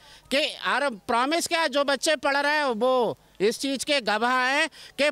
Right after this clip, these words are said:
पूरी साल में एक भी लेक्चर, एक भी पीरियड खाली नहीं जा सकता, क्योंकि हमारे पास रिजर्व सरप्लस में टीचर्स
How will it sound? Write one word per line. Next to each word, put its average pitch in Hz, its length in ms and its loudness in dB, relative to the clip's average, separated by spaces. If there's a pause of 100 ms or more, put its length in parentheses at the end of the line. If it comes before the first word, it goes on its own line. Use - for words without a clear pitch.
(120)
पूरी 330 420 2
साल 269 340 0
में 302 140 2
एक 247 400 0
भी 302 140 2
लेक्चर, 254 540 2
एक 240 300 0
भी 269 140 2
पीरियड 254 420 0
खाली 226 380 0
नहीं 233 180 0
जा 269 160 0
सकता, 285 440 0
क्योंकि 277 540 0
हमारे 269 420 2
पास 320 260 2
रिजर्व 254 520 2
सरप्लस 262 580 -2
में 311 140 0
टीचर्स 262 460 -4